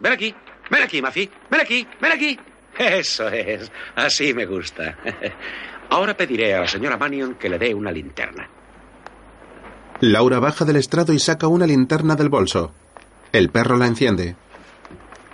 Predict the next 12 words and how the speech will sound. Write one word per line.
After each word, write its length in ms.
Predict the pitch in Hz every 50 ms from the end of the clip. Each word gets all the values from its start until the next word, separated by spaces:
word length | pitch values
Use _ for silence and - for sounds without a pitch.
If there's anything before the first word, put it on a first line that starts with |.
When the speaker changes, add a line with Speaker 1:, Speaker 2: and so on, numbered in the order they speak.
| - - - - - - - - - - - - - - - - - - - - - - - - - - - - - - - - - - - - - - - - - - - - - - - - - - - - - - - - - - - -
Speaker 1:
<laughs> 1700 | - 170 - - - 151 - - - - - - - - - - - - - - - - - - - - - - - - - - - -
Ruego 380 | 117 110 107 131 139 131 143 147
al 80 | 147
tribunal 380 | 139 131 143 131 127 139 143 139
que 100 | - 147
observe 380 | 139 - - 151 135 127 170
que 80 | - -
el 100 | 135 107
perrito 360 | - 90 82 82 92 92 165 156
la 80 | 117
ha 40 | 80
encendido. 520 | 76 - - 87 90 110 180 202 - -